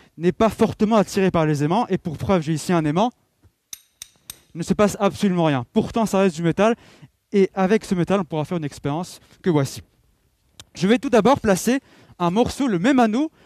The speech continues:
mais coupé en deux, en son milieu. C'est-à-dire que le circuit ne pourra pas être fermé, le courant ne pourra pas circuler. N'oubliez pas, lorsqu'on a un courant alternatif, on a forcément l'apparition d'un courant induit à proximité lorsqu'on met une bobine pas très loin.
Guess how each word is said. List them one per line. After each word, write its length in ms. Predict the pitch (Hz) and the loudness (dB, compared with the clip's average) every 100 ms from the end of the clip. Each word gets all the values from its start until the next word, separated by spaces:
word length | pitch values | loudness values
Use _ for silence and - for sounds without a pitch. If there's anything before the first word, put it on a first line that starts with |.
| _ - | _ -6
mais 80 | 180 | -6
coupé 300 | 302 - 269 | -2 2 2
en 140 | 196 | 2
deux, 200 | 160 262 - _ _ _ _ _ _ _ - | -4 -4 -8 _ _ _ _ _ _ _ -12
en 80 | |
son 140 | 185 214 | -8 -4
milieu. 280 | 180 131 127 | -4 -6 -10
C'est-à-dire 720 | - - - - 185 180 240 | -14 -18 -16 -6 -2 0 0
que 80 | 196 | -2
le 340 | 170 165 165 | -2 -6 -10
circuit 420 | - 202 - 240 - - - | -6 -6 -4 -4 -6 -14 -18
ne 60 | |
pourra 200 | 156 185 | -8 -4
pas 140 | 170 208 | 0 0
être 100 | - | 0
fermé, 340 | 196 170 240 - _ | -2 0 -2 -4 _
le 100 | 170 | -10
courant 280 | 175 208 262 | -8 -6 -4
ne 80 | 220 | -6
pourra 240 | 185 185 | -4 -2
pas 120 | 175 240 | 0 0
circuler. 460 | - - 175 131 - _ _ | -2 -4 -4 -6 -8 _ _
N'oubliez 300 | 220 214 214 | 0 6 6
pas, 200 | - 262 - - - | 6 2 0 -14 -2
lorsqu'on 360 | 180 - 185 | -2 2 0
a 40 | 196 | 2
un 120 | 185 | 2
courant 220 | - 202 | 2 0
alternatif, 600 | 190 202 175 160 247 269 - | 2 2 0 0 -2 -6 -4
on 100 | 175 | -2
a 80 | 165 | 0
forcément 420 | 233 214 220 220 | -2 -2 0 2
l'apparition 640 | 196 196 180 170 - 190 - - - | 2 2 0 -2 -4 -6 -8 -20 -6
d'un 140 | 151 | -6
courant 360 | - 196 185 175 _ _ | -4 -4 -4 -6 _ _
induit 400 | 208 190 170 226 - _ _ 160 | -2 0 2 0 -2 _ _ -6
à 100 | 160 | -4
proximité 720 | - - - 190 170 202 233 _ _ - | -2 -4 -4 -4 0 -2 -4 _ _ -10
lorsqu'on 240 | 151 - | -8 -4
met 100 | 170 | -2
une 200 | 170 151 | 0 -2
bobine 440 | 135 156 185 196 143 | -6 -4 -4 -4 -4
pas 120 | 170 | -4
très 160 | - | -2
loin. 160 | 135 107 | -4 -4